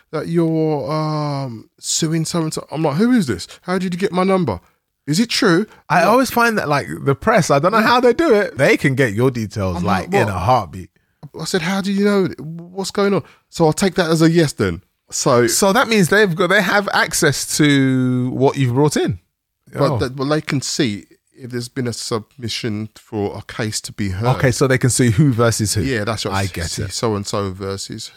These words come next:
Speaker 1: who. So basically the first hearing now, there's different parts of the, the High Court. I saw the first judge and he,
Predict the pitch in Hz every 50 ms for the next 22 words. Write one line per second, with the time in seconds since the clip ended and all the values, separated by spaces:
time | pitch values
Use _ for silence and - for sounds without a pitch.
0 | _ 220 208 196 180 98 - _ _ _ _ _ _ _ - - - - 139 127
1 | 127 127 131 131 - _ _ _ _ - 131 127 - 143 127 117 123 123 117 -
2 | - - 170 156 147 - - - - 156 156 151 147 123 107 92 87 87 87 90
3 | 92 98 110 117 - _ _ _ _ _ _ _ - 139 127 - - 151 - -
4 | - - - - - - 139 127 - - - 107 104 - - 101 101 95 - 95
5 | 92 104 98 92 87 - - 104 92 85 - _ - 104 107 104 - - - 131
6 | 117 107 104 - - 127 117 110 - - - 127 107 98 107 - - - - 113
7 | 104 98 101 104 - -